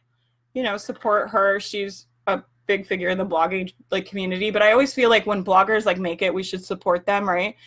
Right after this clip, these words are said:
So I, I love Rachel Hollis. Rachel Hollis used to be a blogger. She's, like, a big inspiration to me. But Ruth's book, Do It Scared, is about, like, you know, I, it sounds like you already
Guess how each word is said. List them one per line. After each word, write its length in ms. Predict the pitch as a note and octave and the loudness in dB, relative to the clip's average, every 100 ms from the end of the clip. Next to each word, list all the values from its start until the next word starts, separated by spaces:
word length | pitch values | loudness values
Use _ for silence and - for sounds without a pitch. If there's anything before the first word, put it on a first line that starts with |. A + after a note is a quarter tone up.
| - | -12
So 100 | - | 2
I, 60 | D#4 | 4
I 120 | - | 6
love 220 | A#3 B3+ | 4 4
Rachel 260 | G#3 A3 G#3 | 2 0 0
Hollis. 420 | G3+ F#3 G3 A#3+ | 2 2 2 0
Rachel 220 | G#3 G#3+ | -4 -4
Hollis 360 | G#3 F3+ F#3+ G3+ | -2 0 0 -4
used 180 | G#3 - | -8 -8
to 60 | |
be 100 | G#3 | -4
a 40 | G#3 | -4
blogger. 460 | G3 G3 G3+ G#3+ | 0 0 2 0
She's, 280 | G3+ - F3+ | -2 -6 -4
like, 100 | F3+ | -4
a 60 | F#3+ | -4
big 200 | G3 G3 | -4 -4
inspiration 560 | G3 - G3 G3 G#3+ G3+ | -4 -4 -2 -2 -4 -8
to 120 | A3 | -8
me. 260 | G#3+ G#3+ - _ _ _ _ _ _ _ _ _ _ _ _ _ _ _ _ _ _ - | -8 -8 -14 _ _ _ _ _ _ _ _ _ _ _ _ _ _ _ _ _ _ -4
But 180 | G3+ A3+ | -2 0
Ruth's 240 | C#4 D4+ | 0 0
book, 240 | B3+ B3+ | 0 0
Do 120 | - A#3 | 0 0
It 120 | - | 0
Scared, 320 | - G#3 G#3 | 0 4 4
is 120 | F#3+ | 2
about, 520 | G3 F#3+ F#3 E3+ - _ _ _ _ _ _ _ _ _ _ - - - | -2 0 2 2 0 _ _ _ _ _ _ _ _ _ _ -20 -20 -8
like, 180 | G#3 F#3+ | -4 -4
you 200 | F#3+ G#3 | -2 -2
know, 160 | F#3+ E3+ | 0 2
I, 100 | G3+ | 0
it 240 | A3+ G#3 | -2 -4
sounds 180 | - A#3+ | 0 2
like 120 | G#3+ | 2
you 100 | G3+ | 2
already 260 | F#3+ F3+ | 2 2